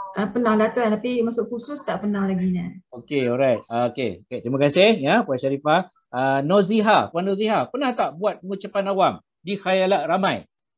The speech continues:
Speaker 2: ataupun di depan orang ramai yang ramai lah, lebih daripada dua lah maksudnya?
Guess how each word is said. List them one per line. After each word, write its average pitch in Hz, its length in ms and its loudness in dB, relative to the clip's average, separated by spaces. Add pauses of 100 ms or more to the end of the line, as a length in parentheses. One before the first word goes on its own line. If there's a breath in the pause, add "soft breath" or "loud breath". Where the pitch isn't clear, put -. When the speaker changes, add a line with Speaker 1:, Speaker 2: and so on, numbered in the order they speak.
(140)
Speaker 2:
ataupun 175 400 -4
di 160 560 2
depan 165 320 -2
orang 175 320 2
ramai 175 160 0
yang 160 160 2
ramai 175 240 2
lah, 180 200 0
lebih 175 240 0
daripada 185 240 -2
dua 220 280 4
lah 208 200 2
maksudnya? 165 400 -10